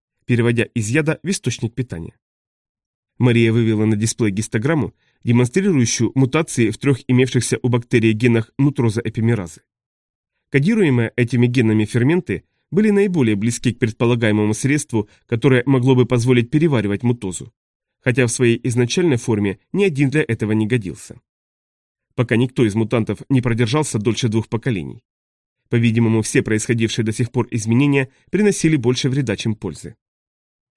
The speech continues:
Мария прокрутила в небольшом окошке частичную расшифровку мутировавших генов, сверяясь взглядом и силясь мысленно подстегнуть процесс,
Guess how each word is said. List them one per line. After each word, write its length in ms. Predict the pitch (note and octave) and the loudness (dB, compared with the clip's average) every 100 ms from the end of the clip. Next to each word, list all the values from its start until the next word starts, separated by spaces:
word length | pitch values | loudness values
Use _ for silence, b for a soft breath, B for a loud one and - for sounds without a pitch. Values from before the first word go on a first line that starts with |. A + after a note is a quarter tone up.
| _ _ | _ _
Мария 280 | - C3 A#2 | 0 2 2
прокрутила 540 | G#2+ A2+ C3 A#2+ A#2+ A2 | 0 -4 -2 0 0 -2
в 100 | A#2 | 0
небольшом 420 | B2 A#2 A2+ A#2+ - | 2 2 0 -4 -4
окошке 480 | A#2 F3 - G#2 E2+ _ _ | -4 -4 -4 -8 -10 _ _
частичную 520 | B2+ - G3 - C3+ | -6 -2 -2 0 0
расшифровку 600 | B2+ B2+ D#3 - B2 - | 0 -2 -2 0 -2 0
мутировавших 600 | A#2 A#2 A#2+ A2 G#2+ C#3 | -2 0 0 0 -2 -4
генов, 320 | C#3+ A#2 F2+ - _ _ _ | -2 -4 -4 -10 _ _ _
сверяясь 480 | - C3+ B2 A2+ G#2 | -4 0 2 2 -2
взглядом 400 | G#2 C3+ C#3+ C#3+ - _ | -2 -2 0 -4 -6 _
и 80 | - | -6
силясь 380 | A3+ E3 C#3+ - | -2 0 0 0
мысленно 400 | D3 C#3+ - B2+ | 0 0 2 0
подстегнуть 520 | A#2+ A#2 - D3 A#2+ | 0 -4 -2 0 0
процесс, 460 | - C3+ - F2 - | 0 -6 -8 -14 -16